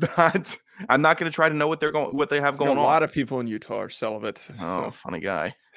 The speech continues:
Speaker 2: <laughs>
Speaker 1: Oh,
Speaker 2: Ha ha!
Speaker 1: funny guy.
Speaker 2: All right, go ahead. Sorry.
Speaker 1: Uh,
Speaker 2: I'm an
Speaker 1: it,
Speaker 2: idiot.
Speaker 1: they, <laughs> they, they win games. They win good games. They lose games, and they have close losses.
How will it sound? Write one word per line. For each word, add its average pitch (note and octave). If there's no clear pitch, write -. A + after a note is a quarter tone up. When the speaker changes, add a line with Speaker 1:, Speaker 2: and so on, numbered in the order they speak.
Speaker 2:
<laughs> -
Speaker 1:
Oh, F3+
Speaker 2:
Ha D3+
ha! G3
Speaker 1:
funny C3
guy. B2+
Speaker 2:
All D3+
right, C#3
go D3+
ahead. C#3
Sorry. B2+
Speaker 1:
Uh, F#2
Speaker 2:
I'm G2+
an -
Speaker 1:
it, G2+
Speaker 2:
idiot. A#2
Speaker 1:
they, C3
<laughs> -
they, D3+
they A2+
win D3+
games. C3
They E2+
win B2+
good B2
games. G2+
They F#2
lose C3
games, B2
and A#2+
they B2+
have A2
close -
losses. A#2